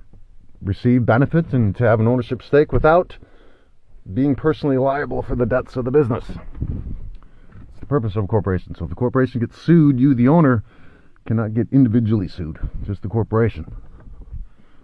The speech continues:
You know, this is a separate entity. So, that's the thing with these corporations. They get so big, so massive, and have so much control. And they are, uh, so intertwined.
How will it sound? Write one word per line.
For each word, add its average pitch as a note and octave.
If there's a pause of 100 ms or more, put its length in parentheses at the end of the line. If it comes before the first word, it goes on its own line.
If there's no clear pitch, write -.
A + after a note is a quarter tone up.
(420)
You E2+
know, E2+ (360)
this -
is E2+
a F2
separate G#2+
entity. - (2000)
So, F2+ (2500)
that's A#2+
the E3
thing E3+
with D#3
these C#3
corporations. C3+
They B2+
get B2+
so C3+
big, A#2+ (400)
so A#2
massive, G#2+
and F#2
have G2
so A2
much F#2+
control. G2+ (920)
And F2
they G#2
are, F#2
uh, E2+
so A2+
intertwined. A2